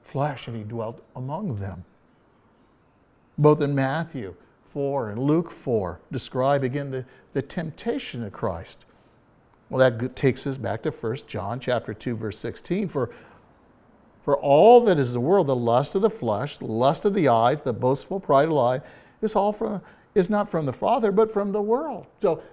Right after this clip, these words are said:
Jesus was tempted in these three areas: lust of the eyes, lust of the flesh, pride of life. Just as Adam and Eve was in the garden, just as you're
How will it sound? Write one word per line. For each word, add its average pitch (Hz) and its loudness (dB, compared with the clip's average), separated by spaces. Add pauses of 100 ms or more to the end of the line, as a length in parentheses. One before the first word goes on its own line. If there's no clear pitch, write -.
(240)
Jesus 262 -2
was 170 -4
tempted 190 -4
in 120 -4
these 277 2
three 233 0
areas: 180 0
lust 139 0
of 240 -4
the 254 0
eyes, 160 0 (240)
lust 131 -2
of 269 -6
the 220 -2
flesh, 175 -4 (320)
pride 151 -4
of 190 -6
life. 208 -2 (400)
Just 220 0
as 214 -6 (100)
Adam 208 -6
and 180 -6
Eve 254 -4
was 185 -2
in 160 -6
the 151 -6
garden, 139 -6 (300)
just 240 -4
as 147 -6
you're 185 -4